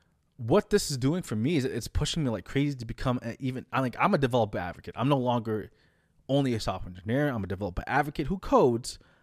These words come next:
I don't push code to production anymore like I used to, but I create content around the code, around our product. I do podcasts for work. I interview. I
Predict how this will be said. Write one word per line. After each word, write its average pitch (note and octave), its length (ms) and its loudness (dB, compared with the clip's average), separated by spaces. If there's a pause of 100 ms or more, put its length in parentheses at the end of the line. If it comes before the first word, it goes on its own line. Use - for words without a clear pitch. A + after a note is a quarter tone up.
I A2 60 -2
don't A#2+ 120 -2
push C3+ 140 -2
code C3+ 160 2
to A#2+ 60 2
production B2 400 -2
anymore G2+ 180 -2
like F#2+ 160 -6
I G2+ 60 -4
used A#2+ 280 -4
to, G2+ 220 -2
but G#2+ 120 -2
I G#2+ 40 -2
create - 240 -6
content - 420 -2
around B2+ 400 -2
the C3 40 -2
code, A2 280 2
around B2+ 300 0
our C3 80 -4
product. G2+ 520 -4 (420)
I F#2 60 -6
do A2 120 -4
podcasts D#3+ 520 0
for F#2+ 140 -10
work. D2+ 160 -12
I F#2+ 60 -10
interview. A#2+ 380 -4
I G2 160 -10